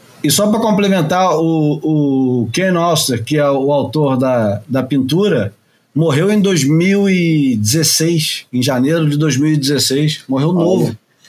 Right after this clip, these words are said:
Speaker 1: É,
Speaker 2: Olha.
Speaker 1: e se você quiser comprar o quadro, ele tem à venda num site que chama Image Cult,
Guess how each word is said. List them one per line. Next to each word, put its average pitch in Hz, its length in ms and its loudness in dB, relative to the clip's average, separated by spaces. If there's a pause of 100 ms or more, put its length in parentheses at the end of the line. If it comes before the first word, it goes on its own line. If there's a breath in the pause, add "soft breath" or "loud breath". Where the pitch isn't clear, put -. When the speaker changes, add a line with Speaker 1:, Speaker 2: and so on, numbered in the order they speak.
(340 soft breath)
Speaker 1:
É, 127 580 0
Speaker 2:
Olha. 101 160 -4 (720)
Speaker 1:
e 165 80 0
se 156 140 0
você 226 300 0
quiser 190 360 0
comprar 175 720 -2 (380 soft breath)
o 131 120 -4
quadro, 143 600 -2 (240 loud breath)
ele 165 200 0
tem 190 280 0
à 185 80 0
venda 135 600 0
num 135 400 0
site 147 420 -2
que 143 120 -6
chama 131 600 -2 (100)
Image 156 520 0
Cult, - 560 -4